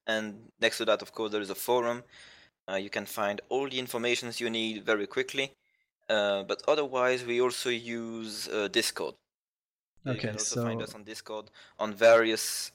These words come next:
Speaker 1: um, addresses, let's say.
Speaker 2: So on the, um, on the website, you can get a link to Discord and then jump on to Discord.
Speaker 1: Exactly.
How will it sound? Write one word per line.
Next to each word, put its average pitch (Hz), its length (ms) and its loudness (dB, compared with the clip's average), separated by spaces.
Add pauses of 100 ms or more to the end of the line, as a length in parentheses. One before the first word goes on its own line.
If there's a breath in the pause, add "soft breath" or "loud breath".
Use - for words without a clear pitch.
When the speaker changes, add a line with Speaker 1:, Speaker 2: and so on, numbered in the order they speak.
Speaker 1:
um, 98 760 -6 (600)
addresses, 98 420 0
let's - 140 -12
say. - 100 -18 (320)
Speaker 2:
So 143 280 4
on 147 260 4
the, 139 500 2
um, 127 680 -4 (100)
on 139 180 -4
the 127 80 0
website, 151 580 2
you 147 120 -4
can 135 600 -2
get 147 220 0
a 143 40 0
link 139 260 -2
to - 120 -6
Discord 131 680 -2
and 123 180 -4
then 123 160 -4
jump 120 260 -4
on 117 200 -6
to 127 100 -12
Discord. 117 420 -10
Speaker 1:
Exactly. 110 520 -8